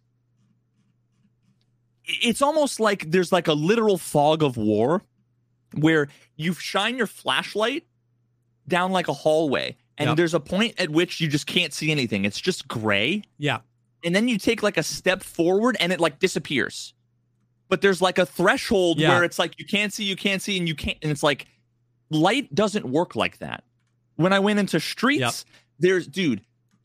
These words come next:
Speaker 1: you know, there's those two quests in Streets in the, like, a hotel where there's, like, two oh six and two fifteen.
Speaker 2: Yep. Yep.
Speaker 1: So, you know, if you go down the hallway, there's that little, like,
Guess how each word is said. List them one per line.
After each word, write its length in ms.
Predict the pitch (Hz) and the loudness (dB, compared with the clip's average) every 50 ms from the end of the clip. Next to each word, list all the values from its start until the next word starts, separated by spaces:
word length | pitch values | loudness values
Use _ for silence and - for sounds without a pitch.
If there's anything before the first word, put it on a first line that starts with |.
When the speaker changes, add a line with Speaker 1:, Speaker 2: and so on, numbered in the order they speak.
| _ _ _ _ _ _ _ _ _ _ _ _ _ - | _ _ _ _ _ _ _ _ _ _ _ _ _ -12
Speaker 1:
you 180 | 143 135 165 180 | -8 -4 -2 0
know, 380 | 202 220 233 240 233 233 190 - - 143 143 143 - - | 0 2 2 2 2 0 0 -2 -6 -16 -18 -16 -8 0
there's 240 | 175 175 170 160 151 | 2 2 2 2 0
those 120 | 165 143 - | -2 -2 -2
two 160 | - 220 220 | -2 -4 -4
quests 480 | - - 180 175 180 - - - - | 0 2 2 2 2 -2 -4 -10 -6
in 160 | - 165 165 160 | -4 -2 -2 -2
Streets 580 | - - - - 170 165 165 156 - - - - | -4 -6 -6 -2 -2 -2 -2 -2 -6 -8 -10 -4
in 260 | 160 160 160 156 156 | -4 -2 0 0 0
the, 160 | 147 147 143 | 2 2 2
like, 280 | 139 131 127 110 - - _ - | 4 2 2 0 -2 -10 _ -4
a 120 | - 107 127 | -2 -2 0
hotel 640 | - - 156 139 - - - 110 101 104 123 139 - _ _ _ _ _ - | 2 0 0 0 -2 -2 0 0 0 0 -2 -6 -10 _ _ _ _ _ 0
where 140 | 143 147 | 0 2
there's, 160 | 135 139 123 - | 2 2 2 2
like, 160 | 123 - - | -2 -2 -2
two 300 | - - - 185 185 185 | -10 -4 -2 2 2 4
oh 80 | 180 | 2
six 440 | 165 - - - 156 151 156 - - | 2 -2 -2 0 0 0 0 0 -4
and 100 | 139 123 | -4 -4
two 140 | - - 151 | -2 -2 -4
fifteen. 680 | 139 - 135 - - - 127 127 135 143 147 143 151 - _ _ _ _ _ _ - | 0 0 -2 -2 -2 -4 -4 -2 -2 -2 -2 -4 -6 -8 _ _ _ _ _ _ -8
Speaker 2:
Yep. 260 | 160 170 170 131 - _ _ _ _ _ _ _ _ | -4 -4 -4 -4 -6 _ _ _ _ _ _ _ _
Yep. 220 | - 143 170 - _ _ _ _ _ - - | -8 -8 -8 -8 _ _ _ _ _ -20 -14
Speaker 1:
So, 180 | - - 208 | -6 -2 0
you 160 | 180 170 180 190 | 0 2 2 4
know, 200 | 226 254 277 262 | 4 4 4 2
if 140 | 240 - | 2 2
you 80 | 233 220 | 2 2
go 120 | 190 226 208 | 2 2 2
down 280 | 170 190 180 185 196 | 4 2 2 2 2
the 80 | 196 180 | 0 -2
hallway, 560 | 170 - 151 151 151 170 175 180 180 196 202 | 0 0 0 2 2 2 2 2 0 0 -2
there's 240 | 196 - 170 170 151 | -4 0 0 0 2
that 140 | 175 165 147 151 | 2 -2 0 0
little, 240 | 175 214 214 202 175 | 0 0 2 2 2
like, 240 | 170 147 139 139 | 2 0 0 -2